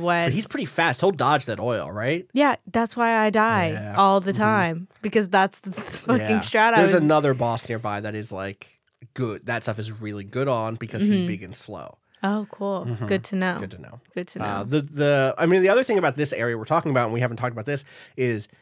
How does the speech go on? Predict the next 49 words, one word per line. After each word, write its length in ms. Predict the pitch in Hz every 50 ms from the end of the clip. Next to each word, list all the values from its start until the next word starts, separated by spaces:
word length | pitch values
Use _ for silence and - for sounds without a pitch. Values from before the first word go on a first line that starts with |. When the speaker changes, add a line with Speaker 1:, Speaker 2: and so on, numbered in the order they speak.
| _ _ -
Speaker 2:
this 240 | 147 175 180 - -
game 220 | 175 170 156 147
is 60 | 139 127
very 220 | 131 139 139 139
much 300 | 135 127 120 - - - _ _ _ _ _ -
in 240 | 139 135 131 127 123
the, 440 | 120 120 117 117 113 113 113 113 98
the, 560 | 110 127 120 113 110 110 107 107 104 104 117 -
like 240 | - 127 127 135 131
Souls 300 | - - 139 123 120 110 113
and 80 | 110
like 160 | 117 113 104
Bloodborne, 580 | - 120 123 131 131 127 123 120 117 113 104 104 - - - - _ _ _ -
uh, 320 | 127 120 120 113 110 107 - _ _ -
lots 260 | 143 147 151 156 -
of 140 | 156 135 123
directions 500 | - 127 110 110 113 - - 156 143 139
you 80 | 156 151
can 180 | - 175 175
go. 320 | 165 180 185 196 202 226 226
Speaker 1:
Mm-hmm. 280 | - 233 202 208 190
Speaker 2:
The 260 | 185 180 180 180 180 180 -
place 220 | - 208 214 214 -
you're 80 | 175
talking 220 | - 170 170 160 165
about 160 | 147 131 -
is 100 | 117 120
not 260 | 123 127 127 127 123 104
a 120 | 120 117
dead 240 | 113 123 123 113 110
end 400 | 110 110 107 104 95 71 - - 113
that 160 | 117 110 95
you 480 | 107 123 117 117 110 110 107 104 104 - _ _ _ _ _ _ _ _ -
have, 360 | - - - 135 127 - -
like, 180 | 147 175 160
in 60 | 175 160
fact, 240 | 240 226 202 -
you 80 | 185 208
can 140 | - 277 -
finish 280 | - - 202 208 196 -
that 120 | 196 151
whole 120 | 135 151 123
area 280 | 131 143 151 143 123 117
without 240 | 113 123 120 110
killing 380 | - - 131 123 117 110 104 101
that, 320 | - - 117 110 - - _ _ - 123 127
th-, 140 | 123 127 127
this 200 | 117 120 113 -
guy. 400 | - 104 104 98 58 58 101